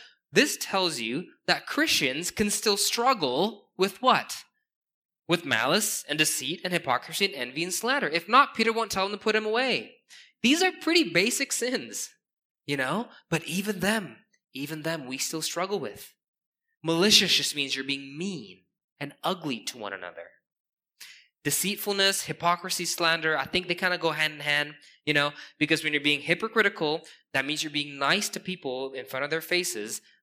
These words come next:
but you actually don't like 'em at all. And you're lying, you're being deceitful about it, because as soon as they turn their backs, you slander them, you gossip, you talk bad about them.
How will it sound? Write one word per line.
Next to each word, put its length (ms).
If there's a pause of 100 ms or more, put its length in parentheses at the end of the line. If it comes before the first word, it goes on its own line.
(160)
but 100
you 80
actually 400
don't 280
like 260
'em 160 (160)
at 140
all. 400 (200)
And 100
you're 100
lying, 640
you're 120
being 160
deceitful 520
about 300
it, 120 (220)
because 300
as 100
soon 160
as 80
they 120
turn 220
their 120
backs, 560
you 80
slander 560
them, 320 (280)
you 140
gossip, 580
you 120
talk 360
bad 200
about 340
them. 160